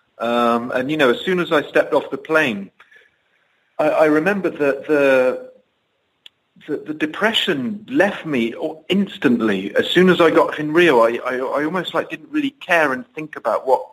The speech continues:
I'd just been through for the last two years. Um, uh, and, yeah, I, I just suddenly became happy in, in Rio,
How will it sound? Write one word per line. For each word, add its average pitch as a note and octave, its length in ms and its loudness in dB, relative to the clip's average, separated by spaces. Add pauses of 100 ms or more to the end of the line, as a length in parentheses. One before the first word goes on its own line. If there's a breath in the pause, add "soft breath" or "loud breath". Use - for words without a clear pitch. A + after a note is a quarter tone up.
(440 soft breath)
I'd B2 240 0
just - 200 -8
been C#3 220 0
through B2 240 -2
for - 80 -10
the A#2+ 80 0
last A#2+ 380 2
two C3+ 200 -2
years. A#2+ 640 -2
Um, G#2 500 -4 (1300 loud breath)
uh, - 240 0
and, B2 440 2 (360)
yeah, F3 280 4
I, C3+ 420 4
I C3+ 60 2
just D3 260 -8
suddenly D3+ 300 -4
became C#3 880 -10 (220)
happy C#3+ 580 -4
in, A2+ 200 -6
in A#2 220 -6
Rio, B2 420 2